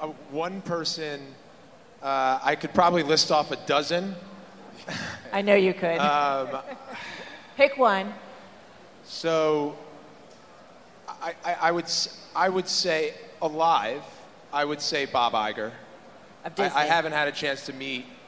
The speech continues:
Speaker 1: Mister Iger, uh, but I think the complexity of the Walt Disney business, from events to media,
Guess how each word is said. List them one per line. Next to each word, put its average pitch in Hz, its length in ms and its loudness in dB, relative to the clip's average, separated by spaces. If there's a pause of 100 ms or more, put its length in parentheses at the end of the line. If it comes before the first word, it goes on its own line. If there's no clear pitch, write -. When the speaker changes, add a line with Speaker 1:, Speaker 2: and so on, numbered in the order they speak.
(460)
Speaker 1:
Mister 135 280 -4
Iger, 110 480 -2 (720)
uh, 113 420 0 (120)
but 127 200 0
I 127 140 -2
think - 360 -6
the 143 60 -4
complexity 143 800 -4
of 135 100 -4
the 123 80 -4
Walt 127 360 0
Disney 127 320 -8
business, 143 680 -6 (100)
from 143 160 -2
events 131 540 -4
to 139 140 -10
media, 131 600 -2